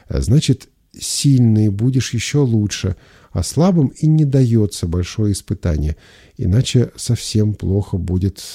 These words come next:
такому". А, тут, э, штука в том, Ира, что Бог,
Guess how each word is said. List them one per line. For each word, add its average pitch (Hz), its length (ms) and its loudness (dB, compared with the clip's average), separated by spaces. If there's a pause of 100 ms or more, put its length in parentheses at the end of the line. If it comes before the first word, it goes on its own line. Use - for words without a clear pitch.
такому". 76 640 -2 (520)
А, 101 360 2 (280)
тут, - 300 -4
э, 113 460 4
штука - 380 -6
в - 100 -10
том, 226 440 2 (440)
Ира, 101 280 2
что - 400 -6
Бог, 113 440 0